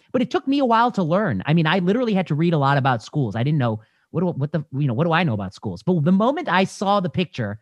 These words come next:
in my own opinion, I reached the conclusion that it was a, a screw up. Um, I pushed it hard. She pushed it hard. A lot of people push it hard. The more people push it hard, I think not only might you persuade other people,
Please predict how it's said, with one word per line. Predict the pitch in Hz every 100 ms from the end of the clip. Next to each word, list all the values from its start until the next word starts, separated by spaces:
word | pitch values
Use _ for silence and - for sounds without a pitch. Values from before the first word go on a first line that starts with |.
| _ -
in |
my | 143 151
own | 208
opinion, | 165 139 127 123
I |
reached | 135 151 147
the | 131
conclusion | 113 127 117 120
that | 117
it |
was | 110 104
a, | - _
a | 127
screw | - 123 98
up. | 76 - _ _ _ _ _ - -
Um, | 120 107 - -
I | 156
pushed | - 180 -
it | 104
hard. | 110 85 - _ _
She | - 185
pushed | 165 -
it | 123
hard. | 117 107 101
A |
lot | 147
of | 151
people | 131
push | 135 113
it | 101
hard. | 87 - _ _ -
The | 160
more | 180 180 220 269
people | - 214 208 185
push | - 170
it | 175
hard, | 131 139 151 175 -
I | -
think | 185 151
not | 131 208 196
only | 190 202 170 -
might | 139 151 151
you |
persuade | - 139 - 131 127 151
other | 151 165
people, | 175 165 208 226